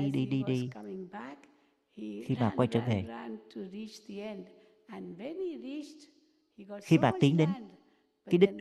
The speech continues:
Speaker 2: cuối
Speaker 1: that
Speaker 2: cùng,
Speaker 1: very moment he got a heart attack and died.
Speaker 2: thì khi mà vừa mới quay
Speaker 1: Got a
Speaker 2: về một
Speaker 1: heart
Speaker 2: cái là
Speaker 1: attack and
Speaker 2: bị
Speaker 1: died.
Speaker 2: suy tim.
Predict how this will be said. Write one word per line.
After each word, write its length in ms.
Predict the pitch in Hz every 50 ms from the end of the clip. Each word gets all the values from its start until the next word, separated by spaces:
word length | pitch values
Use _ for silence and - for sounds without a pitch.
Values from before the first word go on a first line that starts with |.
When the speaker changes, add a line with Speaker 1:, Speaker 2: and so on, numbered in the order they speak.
| - -
Speaker 2:
cuối 100 | 160 190
Speaker 1:
that 80 | 180 -
Speaker 2:
cùng, 120 | 147 123 95
Speaker 1:
very 120 | 85 120
moment 540 | 113 110 107 110 110 113 120 120 117 113 -
he 100 | 202 202
got 220 | 196 - 202 202 196 214
a 100 | 190 165 -
heart 180 | 202 202 196 - -
attack 400 | 196 185 - 202 190 196 196 -
and 120 | 190 175 175 170
died. 220 | 185 190 180 175 - - - _ _ -
Speaker 2:
thì 180 | 147 135 110
khi 320 | - - - 143 143 139 135
mà 320 | 127 123 113 110 107 104
vừa 220 | 95 92 107 120 113
mới 160 | 117 131 -
quay 180 | - 143 131 123
Speaker 1:
Got 60 | 98
a 20 | 117
Speaker 2:
về 140 | 113 107 92
một 40 | 95
Speaker 1:
heart 100 | 98 -
Speaker 2:
cái 200 | 117 117 139 156
là 120 | 139 117
Speaker 1:
attack 120 | 107 98
and 80 | 98 110
Speaker 2:
bị 220 | 104 95 92 92 98 101 -
Speaker 1:
died. 100 | - -
Speaker 2:
suy 220 | - - 139 123 113
tim. 320 | - 127 120 110 104